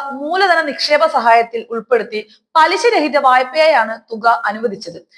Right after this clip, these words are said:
മൂലധന നിക്ഷേപ സ്കീമിലെ വായ്പയ്ക്ക് പലിശയില്ല. അമ്പത് കൊല്ലത്തിനകം തിരിച്ചടച്ചാൽ മതിയാകും. സംസ്ഥാന ധനകാര്യ സെക്രട്ടറിക്ക് ലഭിച്ച കത്തിലാണ് വായ്പ സഹായം അനുവദിച്ച വിവരം കേന്ദ്ര സർക്കാർ വ്യക്തമാക്കിയത്.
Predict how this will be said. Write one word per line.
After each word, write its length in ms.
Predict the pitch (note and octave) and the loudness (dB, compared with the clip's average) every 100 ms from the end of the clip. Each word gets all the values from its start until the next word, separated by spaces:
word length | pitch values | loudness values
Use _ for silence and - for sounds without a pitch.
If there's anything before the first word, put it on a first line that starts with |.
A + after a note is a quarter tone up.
| - - | -20 -8
മൂലധന 400 | D#4 G4 A4+ F#4+ | 0 2 4 2
നിക്ഷേപ 420 | F#4 - D#4+ D#4+ | 0 -2 0 0
സ്കീമിലെ 480 | E4 - C4+ B3+ A#3+ - | 0 -4 -4 0 0 2
വായ്പയ്ക്ക് 540 | A#3 B3+ C4 B3+ - G#3+ - | 2 2 0 -6 -8 -6 -2
പലിശയില്ല. 500 | G#3 A3 C4+ G3 D#3 - _ _ - | -2 -2 -8 -8 -8 -12 _ _ 0
അമ്പത് 400 | C#4 E4+ G#4 A4+ F4+ | 2 2 2 2 4
കൊല്ലത്തിനകം 480 | C#4 C#4 C4+ B3+ B3+ - | 2 2 0 0 -2 -6
തിരിച്ചടച്ചാൽ 580 | C4+ C4+ F4 A#3+ A3 A#3+ A#3 | -10 -4 -2 -2 -2 -4 -2
മതിയാകും. 500 | G#3+ A3+ G3+ E3+ - _ _ _ | -2 2 2 2 -6 _ _ _
സംസ്ഥാന 520 | - E4 E4+ F#4 F#4+ G#4 | 0 0 0 0 2 4
ധനകാര്യ 440 | F4 E4 E4+ F4+ F4+ | 4 4 4 4 2
സെക്രട്ടറിക്ക് 560 | F4+ C#4 A#3 B3 A#3+ B3 A#3+ | -4 -6 -4 -4 -2 -2 0
ലഭിച്ച 300 | A#3 B3+ - C4 - | -4 -4 -10 -8 0
കത്തിലാണ് 600 | C4 - G4 D#4 A3 A3+ G#3+ | 0 2 2 4 2 -2 0
വായ്പ 400 | A#3+ B3 - F#4+ | 4 4 2 0
സഹായം 440 | - C4 A3 A3 A3 - | -2 0 2 2 0 -6
അനുവദിച്ച 460 | G#3+ A#3+ B3+ A#3+ C4+ | -6 -4 -8 -8 -8
വിവരം 320 | G#3 F#3+ G3 - _ - | -4 0 0 -2 _ 0
കേന്ദ്ര 260 | A#3+ B3+ D4+ | 2 4 2
സർക്കാർ 360 | B3+ F#3 G3 F#3+ | 2 2 0 0
വ്യക്തമാക്കിയത്. 760 | F#3+ - - C4 F3 - D#3 | -2 -2 0 2 0 -2 -8